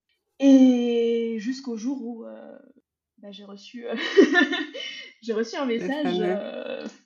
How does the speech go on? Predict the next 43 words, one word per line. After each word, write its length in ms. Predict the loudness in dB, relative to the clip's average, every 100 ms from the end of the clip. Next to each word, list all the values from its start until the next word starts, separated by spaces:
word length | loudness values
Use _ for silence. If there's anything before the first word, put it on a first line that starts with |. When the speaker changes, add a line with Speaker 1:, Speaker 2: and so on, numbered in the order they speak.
| _ _ -6
Speaker 1:
un 120 | -4
fameux 340 | -2 0 2
message 500 | 2 0 -6 -4 -4
m'indiquant 520 | -6 -6 -8 -8 -12
que, 180 | -10 -10
euh, 460 | -8 -8 -8 -10 -12 -16 _ _ _
bah, 60 | -18
le 100 | -12
livre, 360 | -8 -8 -8
euh, 200 | -8 -10 -12 -20 _ _ _ _ _ _ _ _ _
vous 100 | -14
chercheriez 460 | -12 -10 -6 -4 -4
pas 160 | -6
à 40 | -6
l'éditer 440 | -4 -6 -8 -10
par 180 | -10 -8
hasard ? 440 | -6 -8 -10 -6
<laughs> 120 | 0 4 4 4 -2 -6 -12 -14 -18 _ _ _ _ _
Speaker 2:
Je 60 | -8
rebondis 340 | -6 -4 -6
juste 200 | -10 -10
sur 100 | -10
un 60 | -10
truc 160 | -10
que 80 | -10
tu 180 | -12 -14
disais 300 | -18 -10 -10
parce 260 | -10 -16 -16
que 240 | -14 -10
par 160 | -6 -6
rapport 220 | -6 -8
au 60 | -8
fait 160 | -8
qu'il 260 | -6 -8 -6
avait 160 | -8
gagné 220 | -6 -6 -6
en 100 | -6
popularité, 760 | -12 -12 -12 -12 -12 -12 -12
euh, 140 | -12 -16 -14
pour 140 | -10
la 120 | -10 -10
deuxième, 460 | -12 -12 -10 -10
euh, 160 | -10